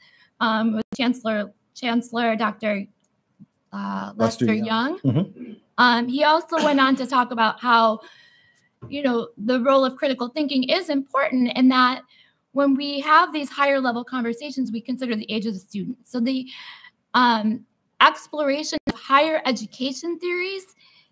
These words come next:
Speaker 1: is confined to higher education, graduate schools, as well as professional schools.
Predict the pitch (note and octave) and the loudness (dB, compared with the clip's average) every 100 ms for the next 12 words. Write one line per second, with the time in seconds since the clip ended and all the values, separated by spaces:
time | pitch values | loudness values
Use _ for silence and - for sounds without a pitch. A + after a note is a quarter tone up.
0 | _ _ _ _ - D4+ F4 F#4 - - | _ _ _ _ -2 0 2 -2 -6 -2
1 | C#4+ C4 C4 C4+ C4 D4 F4 F#4 - A#3 | 2 2 2 2 2 0 -4 -6 -8 -8
2 | A#3 A#3+ A3 G3 G3+ - D#4+ E4+ - E4+ | -4 -4 -4 -6 -10 -10 -8 -8 -6 -4
3 | E4 E4+ - - - _ B3 C#4 D#4 D#4 | -4 -6 -12 -20 -20 _ 2 4 4 0
4 | D4+ - D4+ D4 C#4+ - A3+ A3+ A#3 A#3 | -2 -6 0 2 2 -2 -4 -4 -4 -4
5 | A#3 A3+ G#3+ G#3 G3+ F#3 - D#3 - - | -6 -10 -8 -8 -6 -6 -10 -12 -12 -14